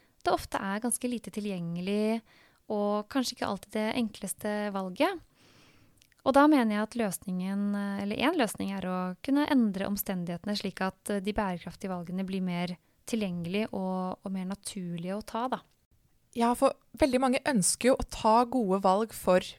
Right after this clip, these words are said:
Speaker 2: klima og miljø, men så må man ofte ta bevisste og aktive valg, og, og som du sier, så er det så mange hensyn å ta.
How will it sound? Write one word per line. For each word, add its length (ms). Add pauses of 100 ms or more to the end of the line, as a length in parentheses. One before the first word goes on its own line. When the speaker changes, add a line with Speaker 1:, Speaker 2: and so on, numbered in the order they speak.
(160)
Speaker 2:
klima 400
og 160
miljø, 320
men 240 (580)
så 220
må 260
man 180
ofte 360
ta 340
bevisste 600
og 80
aktive 420
valg, 380
og, 340 (460)
og 80
som 160
du 80
sier, 320
så 160
er 220
det 100
så 80
mange 240
hensyn 400
å 80
ta. 220